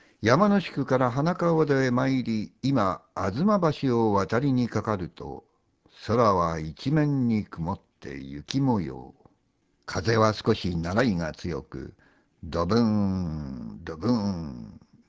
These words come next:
と端前打ちつける波の音。真っ暗でございます。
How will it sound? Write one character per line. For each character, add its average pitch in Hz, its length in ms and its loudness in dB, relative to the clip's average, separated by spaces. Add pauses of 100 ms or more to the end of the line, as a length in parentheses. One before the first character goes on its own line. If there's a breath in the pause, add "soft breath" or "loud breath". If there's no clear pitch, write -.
と 104 140 -2
端 113 320 -2
前 120 260 6
打 101 140 2
ち - 140 -12
つ - 100 -16
け 110 100 2
る 95 200 0
波 85 340 -2
の 92 320 0
音。 - 380 -16 (1040)
真 92 200 0
っ - 100 -4 (300)
暗 147 340 2
で 82 100 0
ご 71 160 -6
ざ 60 140 -10
い 64 100 -14
ま - 140 -16
す。 - 60 -20